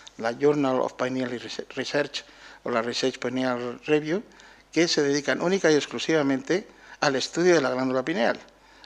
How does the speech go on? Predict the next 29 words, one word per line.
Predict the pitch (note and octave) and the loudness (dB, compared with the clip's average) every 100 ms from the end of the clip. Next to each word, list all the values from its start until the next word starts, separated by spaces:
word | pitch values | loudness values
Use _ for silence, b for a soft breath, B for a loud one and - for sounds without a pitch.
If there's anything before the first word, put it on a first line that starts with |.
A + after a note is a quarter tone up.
| B | B
Luego | A#2+ A#2+ | -2 2
el | |
avance | A#2+ C#3 C#3 D#3+ D#3 | 6 6 4 2 2
ha | B2+ | 2
sido | - C3+ D3+ - - - _ _ | 2 4 4 2 -4 -20 _ _
espectacular, | - - - - - - - - - - - - | -6 -6 -4 -8 -8 -12 -10 -10 -8 -10 -18 -12
¿m? | D#3+ B3 B B B B B | -10 -10 B B B B B
Pues | - B2+ | -8 -2
bien, | D3+ | 0
este | C#3 - - D3+ C3+ - | -2 -2 0 2 2 0
centro, | - D#3+ D3+ C3 C3+ C#3+ - | 2 4 4 0 -2 -2 -4
que | B2 | -8
es | - | -6
un | A#2+ | -6
reloj | A#2 A#2 B2+ B2 - B B B B | -4 -2 -2 -4 -6 B B B B
biológico | C3 B2+ C#3 - A#2 A#2 A2+ B B B B | 4 8 6 4 -4 -4 -6 B B B B
que | A#2 | -4
pone | C3+ C3+ | 0 2
a | B2 | 2
punto | - C#3+ C#3 A#2 | 2 2 2 0
en | A#2 C3+ | 2 4
hora | C3+ A#2 - B B B | 4 4 -2 B B B
los | B2 A#2+ | -4 0
ritmos | C#3 C3+ A#2+ | 0 2 -2
cósmicos | - C3 A#2 A2+ - A#2 | 2 0 0 -10 -8 -8
con | - A#2+ | -6 -8
los | A2+ | -4
ritmos | C3+ C3+ B2 | -2 -2 -4
internos, | A2+ - C3+ B2 A2+ | -8 -6 -4 -4 -6